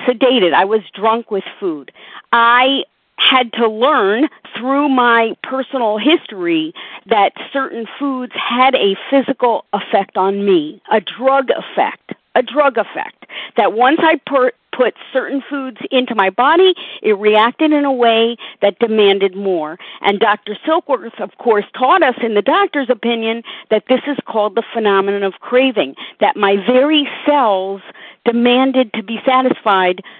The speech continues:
beyond my ability to control it. So here's the big book saying, you know, if you're not sure you have this condition, if you're not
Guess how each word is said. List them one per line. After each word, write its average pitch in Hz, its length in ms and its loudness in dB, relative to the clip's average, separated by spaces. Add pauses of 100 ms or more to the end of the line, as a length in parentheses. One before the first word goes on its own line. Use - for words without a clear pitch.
(100)
beyond 226 580 2
my 196 220 2 (100)
ability 185 800 0
to 214 160 -10
control 190 600 -4
it. - 140 -16 (460)
So 226 140 2
here's 277 360 2
the 285 80 0
big 262 340 -2
book 220 280 0 (220)
saying, 294 420 2
you 240 80 0
know, 208 120 2
if 196 160 0
you're 262 180 2
not 370 220 4 (140)
sure 349 140 0
you 302 200 -2
have 294 280 0
this 285 120 2 (120)
condition, 240 720 -2 (840)
if - 200 0
you're 277 180 2
not 359 240 4